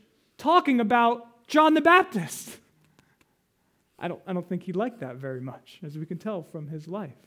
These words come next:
Now, on the one hand, that's, that's okay,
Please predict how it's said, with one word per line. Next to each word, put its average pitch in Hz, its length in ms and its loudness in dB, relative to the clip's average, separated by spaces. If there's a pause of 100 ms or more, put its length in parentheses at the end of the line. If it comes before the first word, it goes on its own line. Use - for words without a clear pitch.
(640)
Now, 240 80 -2
on 262 60 2
the 269 60 2
one 311 200 4
hand, 294 260 2
that's, 247 280 -4
that's 226 180 -2
okay, 247 400 0